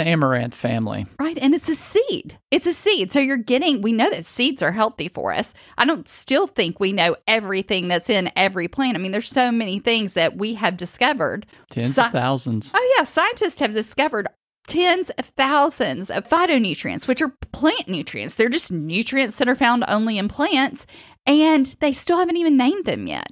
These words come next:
Speaker 2: So we can't even begin to think all the great stuff that's waiting inside this tiny power-packed seed. But we know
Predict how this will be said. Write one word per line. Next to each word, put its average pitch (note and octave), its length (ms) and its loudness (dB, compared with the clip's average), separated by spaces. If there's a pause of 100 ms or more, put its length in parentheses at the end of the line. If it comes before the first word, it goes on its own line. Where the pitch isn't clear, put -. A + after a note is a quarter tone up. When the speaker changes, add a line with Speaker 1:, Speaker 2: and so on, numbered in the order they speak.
Speaker 2:
So - 180 0
we F4 100 2
can't G#4 240 -2
even E4+ 180 4
begin G3+ 460 2
to G#3+ 80 0
think F#3 280 -2
all E3+ 140 4
the F3+ 120 0
great D#3+ 260 0
stuff - 260 0
that's - 220 -10
waiting F3 420 0
inside F3+ 560 0
this E3 240 -2
tiny E3+ 400 -6
power-packed D#3 720 -2
seed. D#3+ 380 -4 (340)
But A3 180 2
we A#3 200 -2
know A#3+ 640 4